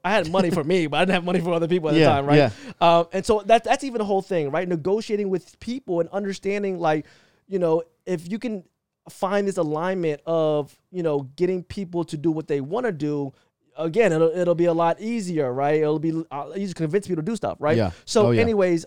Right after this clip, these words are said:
Speaker 1: um, um, we were getting into it. Next thing you know, I had a client who, honestly, he, he was, like, a broker at Sotheby's, which is, like, a really fancy, um, real estate, you know,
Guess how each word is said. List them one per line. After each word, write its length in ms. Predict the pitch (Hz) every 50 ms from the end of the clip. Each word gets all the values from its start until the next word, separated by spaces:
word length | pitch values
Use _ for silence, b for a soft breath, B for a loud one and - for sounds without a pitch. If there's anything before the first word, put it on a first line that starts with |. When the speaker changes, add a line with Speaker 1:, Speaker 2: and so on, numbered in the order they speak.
| _
Speaker 1:
um, 500 | - 170 170 165 165 160 156 156 160 160 - -
um, 280 | 160 156 151 151 147
we 100 | 160 175
were 80 | 185 175
getting 220 | 156 185 208 208
into 280 | 202 196 - 208 180 180
it. 100 | 175 170
Next 200 | 180 214 262 -
thing 140 | - 226 208
you 100 | 190 175
know, 420 | 175 190 208 220 208 190 175 - b b b b b
I 140 | 170 185 208
had 160 | 208 208 175
a 80 | 160
client 680 | - - - 180 185 196 208 226 214 185 160 147 139 - _ _ _ _ _ -
who, 520 | - 190 196 190 175 175 170 156 147 139 -
honestly, 380 | - 160 208 254 254 - - 165
he, 320 | 151 - 196 214 220 196
he 180 | 170 156 208 226
was, 220 | 214 196 175 160
like, 140 | 151 147 143
a 60 | 147
broker 500 | 123 120 - 135 160 180 185 180 180 170
at 120 | 147 139 135
Sotheby's, 680 | - - 190 185 175 165 151 131 139 127 120 117 - b b b b b
which 160 | - 156 151
is, 80 | 156 151
like, 80 | 156
a 80 | 135 139
really 320 | 151 160 180 226 233 202
fancy, 640 | 160 - - 165 147 147 135 - - 147 135 131 127 b b b b b
um, 220 | 165 143 135 135
real 180 | 143 165 170 160
estate, 340 | 139 - - 139 135 135 -
you 80 | 160
know, 240 | 147 135 123 120 113